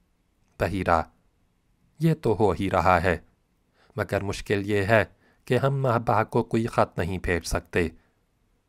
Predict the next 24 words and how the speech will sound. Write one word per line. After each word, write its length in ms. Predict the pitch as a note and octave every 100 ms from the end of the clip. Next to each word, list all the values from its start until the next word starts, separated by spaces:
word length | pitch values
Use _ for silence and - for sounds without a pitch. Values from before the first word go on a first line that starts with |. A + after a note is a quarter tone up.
| _ _ -
अस्तफानूस, 880 | F#2 - F2+ F#2+ E2+ F2 E2+ E2 - - _ _ _ _ _ _ _ _ -
महबा 460 | G#2+ G2 F#2+ G2 F#2
जब 240 | - G2 -
अर्ज़ 240 | A2 - G#2+
हिजाज 500 | G2 G2 G#2 F#2 -
में 120 | G2+
पहुँच 340 | - F#2+ G#2 -
के 200 | - F2 - _ _ -
किसी 260 | C3+ D3
जगह 300 | C3 B2 A2+ F#2+
ठहर 340 | - F#2+ G2+
जाएंगे, 560 | - G#2+ G#2 G#2 G2+ E2+ _ _ _ _ -
उस 200 | C3 -
वक्त 200 | C#3 - -
तक 180 | B2
शायद 380 | - G#2+ A#2 A#2
हमें 240 | G#2+ A2 C3
उनको 440 | - B2 B2 C#3
कुछ 320 | B2 C3 - A#2+
लिखने 360 | A#2 - F#2+
का 160 | - G2+
मौका 380 | G2 F2+ - F2
मिल 180 | F2 F2
सके। 400 | - F#2+ G#2